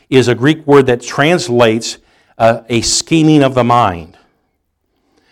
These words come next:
A modern day translation of this verse could read, "We are not ignorant of the mind games that the devil tries to pull on us." So what's he attacking? Your mind.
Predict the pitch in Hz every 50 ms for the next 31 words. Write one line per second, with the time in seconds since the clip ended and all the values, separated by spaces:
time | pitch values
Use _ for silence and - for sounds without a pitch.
0 | _ _ - 127 127 131 127 143 165 185 190 175 156 170 165 - - - 156 151
1 | 131 123 135 151 156 160 - 165 156 135 127 139 131 - - - 147 139 139 131
2 | - - - 131 113 113 123 135 131 120 113 107 120 131 131 123 120 120 127 139
3 | 160 170 - 175 165 165 160 170 165 170 135 127 113 117 110 110 120 127 139 143
4 | 151 147 131 127 123 123 123 123 117 117 120 117 110 - 113 104 101 120 120 123
5 | 127 127 123 - - 110 110 110 104 - 110 - - 117 110 107 101 92 87 82
6 | 80 80 - - - _ _ _ _ _ _ _ _ _ _ _ _ _ _ _
7 | _ _ _ _ _ _ _ _ _ _ _ _ _ _ _ _ _ _ _ _
8 | _ _ _ - - 117 113 110 - 127 110 - - 110 120 127 _ 87 80 _
9 | _ _ _ _ _ _ _ _ _ _ _ _ _ _ _ _ _ _ _ _
10 | _ _ _ _ - 107 104 113 117 113 78 80 87